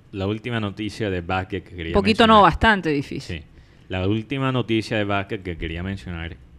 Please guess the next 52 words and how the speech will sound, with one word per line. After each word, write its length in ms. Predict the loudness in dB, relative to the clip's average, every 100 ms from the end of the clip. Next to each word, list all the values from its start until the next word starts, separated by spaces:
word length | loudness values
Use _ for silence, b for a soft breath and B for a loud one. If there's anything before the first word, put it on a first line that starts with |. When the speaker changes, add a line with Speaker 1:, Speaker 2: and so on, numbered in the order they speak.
| -20 -12
Speaker 1:
que 100 | -6
ha 100 | -2
dado 420 | 0 2 2 2
bastante 400 | -2 -4 -4 -2
vuelta 520 | 0 2 0 -2 -6 -6
en 80 | -6
la 120 | -6
prensa 560 | -4 -4 -6 -10 -10 -8
y 100 | -8
en 80 |
las 160 | -8 -6
redes, 480 | -4 -4 -4 -8 -20 b b b b
es 220 | -8 -4 -4
esta 260 | -2 -2
historia 400 | -2 -2 0 2
de 80 | 4
Lou 220 | 4 6
Williams. 440 | 6 6 2 -6 -10
No 120 | -8
sé 160 | -4 -4
si 120 | -4
escuchaste 680 | -4 -6 -4 -4 -4 -2 -2
eso, 300 | -4 -10 -12 -6
Guti, 280 | -6 -4
Karina. 400 | -4 -4 -6 -8 -14 b b b -6
Lou 140 | 0 2
Williams 440 | 4 2 2 -2
es 140 | -4 -2
un 100 | -2
jugador 360 | 0 2 0
para 200 | 2 4
los 140 | 4 4
Clippers 380 | 2 2 -2 -4
que 80 |
van 160 | -4 -4
a 40 |
jugar 220 | -2 -2 -2
esta 200 | -4 -6
noche 260 | -6 -6
a 40 | -6
las 100 | -4
ocho 260 | -6 -8
contra 300 | -14 -12 -10
los 160 | -8 -6
Lakers, 340 | -6 -8 -10
el 100 | -12 -2
Speaker 2:
Mm. 20 |
Speaker 1:
clásico 440 | 0 0 0 0
de 60 | 0
Los 180 | -2 -4
Ángeles. 300 | -8 -8 -4
Speaker 2:
Sí. 180 | -4